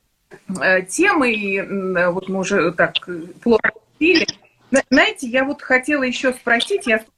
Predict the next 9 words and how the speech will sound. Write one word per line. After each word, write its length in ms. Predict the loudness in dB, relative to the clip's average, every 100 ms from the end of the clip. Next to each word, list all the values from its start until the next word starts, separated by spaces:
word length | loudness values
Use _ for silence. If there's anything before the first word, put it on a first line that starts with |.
| _ -12
написала. 720 | -8 -8 -8 -2 0 2 0 -2 -8 0
А, 300 | 2 4 2 -4
вот, 320 | -12 -12 -12 _ _ _ _ -10
мне 240 | -6 -6
почему-то 460 | -6 -8 -8 -8 -8
кажется, 540 | -2 -2 -2 -6 -8
что 240 | -10 -8 -10
все 200 | -4 0
равно 560 | 2 2 -2 -2 -4